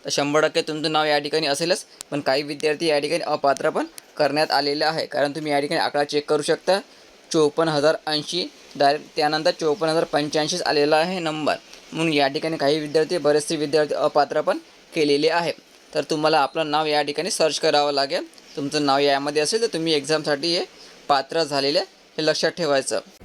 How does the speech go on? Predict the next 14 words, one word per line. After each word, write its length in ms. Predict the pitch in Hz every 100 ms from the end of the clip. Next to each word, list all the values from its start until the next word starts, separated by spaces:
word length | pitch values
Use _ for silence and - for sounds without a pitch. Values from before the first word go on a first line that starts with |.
| - 180
तर 60 |
मित्रांनो, 400 | 180 190 208 190
ह्या 240 | 127 139 160
जे 160 | 190
यादी 240 | 185 175 202
आहे 220 | 208 180 - -
ह्या 100 | 170
तुमच्या 340 | 175 185 180 214
एक्झामसाठी 500 | 160 143 185 196 196
जे 180 | 165 185
विद्यार्थी 340 | 185 180 196
पात्र 320 | 202 156 190
झालेले 320 | 185 170 175 196
आहे 200 | 214